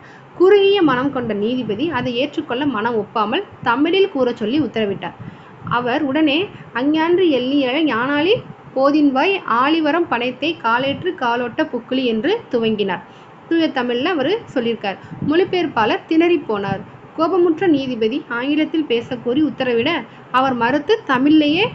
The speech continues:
பேசியிருக்கார். அவரது மாணவர் மற்றவர்களுக்கு புரியும்படி விளக்கினார். "சூரியன் தோன்றுவதற்கு நான்கு நாழிகை முன்னர் கடற்கரை ஓரம் காற்று வாங்க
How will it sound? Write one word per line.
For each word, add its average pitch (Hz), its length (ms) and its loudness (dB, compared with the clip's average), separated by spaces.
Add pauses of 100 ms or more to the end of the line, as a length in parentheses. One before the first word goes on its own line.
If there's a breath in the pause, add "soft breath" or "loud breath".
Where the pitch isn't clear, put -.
(340)
பேசியிருக்கார். 214 540 -2 (340 loud breath)
அவரது 269 300 0
மாணவர் 294 460 0
மற்றவர்களுக்கு 269 580 -2
புரியும்படி 294 500 2
விளக்கினார். 214 460 -2 (300)
"சூரியன் 311 500 2
தோன்றுவதற்கு 254 680 0
நான்கு 254 380 0
நாழிகை 277 420 0
முன்னர் 269 360 -2
கடற்கரை 277 560 -4
ஓரம் 262 400 -2
காற்று 269 420 -2
வாங்க 254 340 -4